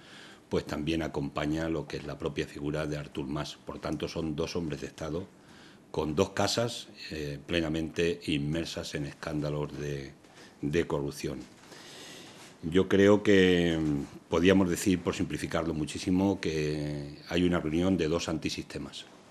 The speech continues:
porque no hay, mm, más antisistemas que aquellos que han permitido que en su casa hubiera habido durante tantísimos años escándalos de corrupción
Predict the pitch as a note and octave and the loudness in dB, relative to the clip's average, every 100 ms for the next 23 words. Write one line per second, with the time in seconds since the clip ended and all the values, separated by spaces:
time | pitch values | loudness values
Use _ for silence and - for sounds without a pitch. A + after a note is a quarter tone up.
0 | - - - - D#2 D2 D#2+ D#2+ F2 F2+ | -20 -20 -20 -4 -4 -2 -2 0 2 2
1 | E2+ F#2 F#2+ E2+ D2+ D2 D2 D2 E2 F2+ | 2 -2 -10 -4 0 0 2 0 0 2
2 | G2+ - - - - E2+ D#2+ F2+ E2 F2 | 0 -2 -10 -14 -8 -4 -2 -2 -2 -4
3 | - F#2 G2+ A2+ - - - - - - | -2 0 0 -2 -10 -18 -20 -20 -14 -4
4 | E2 D2 E2+ F2 F#2+ - D#2+ D2+ D2 D2 | -2 0 0 2 0 -2 -4 -4 -4 -4
5 | D2+ D#2+ D#2+ E2+ E2 D2+ D2 D2 - D2 | -2 -2 0 -2 -4 -6 -6 -8 -8 -4
6 | F2+ - A2 A#2+ - - - - - D2 | -4 -4 -6 -10 -20 -20 -20 -10 -4 0
7 | D#2+ D2 D#2 D#2 E2 E2+ - E2 D#2 C#2+ | 0 0 -2 -2 -4 -6 -8 -2 -2 -2
8 | C#2+ D2 D2+ E2+ - E2 D2 E2 D#2+ F2 | -6 -6 -6 -6 -6 -6 -6 -4 -4 -6
9 | - - - - E2 D#2 E2 E2+ - - | -10 -12 -12 -8 -4 -2 -2 -4 -6 -6
10 | D2+ C#2+ C#2+ C#2+ F2+ F2+ D#2+ - D2+ C2+ | -4 -4 -4 -6 -4 -2 -2 -4 -6 -8